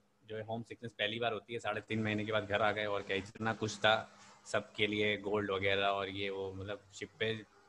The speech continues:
उस समय तो राजा बन जाते हैं हम लोग। और हम लोग को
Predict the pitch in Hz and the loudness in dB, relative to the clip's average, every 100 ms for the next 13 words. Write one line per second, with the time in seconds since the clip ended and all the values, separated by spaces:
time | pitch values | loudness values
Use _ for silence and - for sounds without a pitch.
0 | _ - 107 107 110 110 98 104 113 110 | _ -10 -6 -4 -4 0 2 2 0 2
1 | 104 101 95 95 95 92 92 98 98 104 | 0 0 -2 -4 -2 -2 0 -2 -2 0
2 | 101 98 - | 0 -2 -10